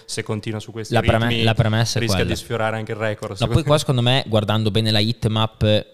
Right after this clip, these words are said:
Speaker 2: mm, si vede bene come,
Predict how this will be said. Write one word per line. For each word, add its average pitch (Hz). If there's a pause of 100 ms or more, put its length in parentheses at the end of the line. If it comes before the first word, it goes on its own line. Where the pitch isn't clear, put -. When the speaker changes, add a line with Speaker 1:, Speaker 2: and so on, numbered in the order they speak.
Speaker 2:
mm, 87
si -
vede 104
bene 92
come, 92